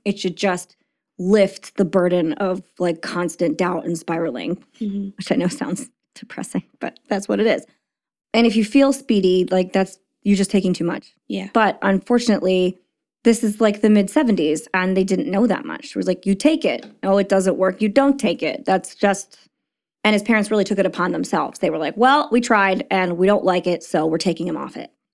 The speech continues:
Speaker 2: Okay.
Speaker 1: And it's no surprise that Kurt had A D H D because a lot, first of all, a lot of creatives do. And, um, I could tell just by looking at pictures of him in his natural environment. 'Cause when I started researching this case, the first thing I did was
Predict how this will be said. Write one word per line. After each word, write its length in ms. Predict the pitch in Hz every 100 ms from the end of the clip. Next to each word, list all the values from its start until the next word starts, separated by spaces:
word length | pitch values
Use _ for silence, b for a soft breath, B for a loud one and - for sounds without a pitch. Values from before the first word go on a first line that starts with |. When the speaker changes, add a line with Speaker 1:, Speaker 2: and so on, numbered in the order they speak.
| _
Speaker 2:
Okay. 300 | 208 - - _ _ _ _ _ _ 247
Speaker 1:
And 100 | 294
it's 100 | 339
no 120 | 523
surprise 440 | - - 254 285
that 100 | 330
Kurt 180 | 320 339
had 200 | 320 349
A 100 | 311
D 140 | 339 339
H 160 | 330
D 160 | 339 339
because 220 | 285 202
a 40 |
lot, 220 | 196 202 -
first 140 | 294
of 60 | 208
all, 80 |
a 20 | 185
lot 200 | 196 214
of 80 |
creatives 420 | 233 240 220 247 -
do. 320 | 175 160 190 B B B -
And, 200 | 202 202
um, 380 | 196 196 190 190 _
I 160 | 240 427
could 140 | 359 -
tell 540 | 233 226 220 - - _ _ _ _ _ -
just 200 | 269 -
by 120 | 247
looking 280 | 240 240 226
at 100 | 208
pictures 340 | 320 320 233
of 100 | 196
him 240 | 185 185 180
in 100 | 196
his 140 | 196
natural 380 | 202 208 202 196
environment. 640 | 180 185 180 139 135 123 - _ _ _
'Cause 140 | 233 220
when 100 | 202
I 40 |
started 280 | 202 254 254
researching 380 | 233 214 202 196
this 100 | 190
case, 220 | 190 -
the 80 | 175
first 240 | 190 202
thing 120 | 285
I 80 | 247
did 220 | 202 185
was 180 | 175